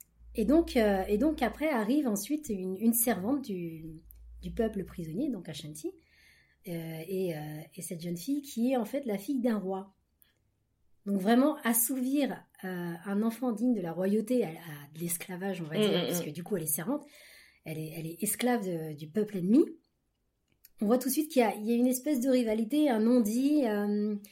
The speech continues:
Speaker 1: il y a, comment dire, il y a, hum, il y a un espèce de traitement en particulier parce qu'ils savent en même temps qui est-ce qu'ils ont entre les mains.
Speaker 2: Oui, mais en même temps, c'est, c'est des, c'est des pions.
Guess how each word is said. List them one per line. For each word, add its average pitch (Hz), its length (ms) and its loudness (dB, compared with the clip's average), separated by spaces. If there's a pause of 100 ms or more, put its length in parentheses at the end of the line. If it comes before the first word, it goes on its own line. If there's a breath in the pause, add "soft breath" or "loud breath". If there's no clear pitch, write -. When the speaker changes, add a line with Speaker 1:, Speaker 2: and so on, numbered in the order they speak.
(420 loud breath)
Speaker 1:
il 202 120 -2
y 214 100 2
a, 202 680 2 (360)
comment 233 220 0
dire, 214 340 -2
il 214 160 -2
y 208 100 4
a, 190 260 -2
hum, 180 520 -6 (1040)
il 208 120 0
y 220 80 4
a 202 360 0 (440)
un 202 400 -2
espèce 226 300 0
de 226 80 2
traitement 254 440 0
en 233 40 -2
particulier 233 540 -2
parce 233 180 -4
qu'ils 233 300 -2
savent 294 260 -2
en 262 80 0
même 240 120 2
temps 277 140 -2
qui 262 140 -4
est-ce 247 100 -4
qu'ils 247 140 0
ont 254 80 4
entre 247 200 0
les 233 100 4
mains. 262 280 2
Speaker 2:
Oui, 175 380 -2
mais 180 120 4
en 165 100 6
même 185 120 4
temps, 247 120 2
c'est, 202 300 0
c'est - 160 -4
des, 160 320 -4
c'est - 180 -6
des 151 160 -4
pions. 302 320 -6